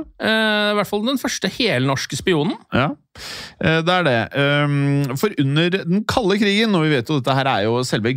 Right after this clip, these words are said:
Speaker 2: gullalderen, eh, for, eh, mange av, eh, de beste spionhistoriene,
Speaker 1: Ja.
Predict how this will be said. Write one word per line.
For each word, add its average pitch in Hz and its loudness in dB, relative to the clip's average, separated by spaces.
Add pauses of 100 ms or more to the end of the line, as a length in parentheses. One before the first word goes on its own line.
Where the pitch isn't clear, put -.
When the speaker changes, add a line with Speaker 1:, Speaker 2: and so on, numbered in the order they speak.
(120)
Speaker 2:
gullalderen, 127 2 (260)
eh, 123 0
for, 127 0
eh, 123 2
mange 123 0
av, 117 2 (340)
eh, 120 2
de 117 -2
beste 123 -2
spionhistoriene, 123 0 (100)
Speaker 1:
Ja. 120 -2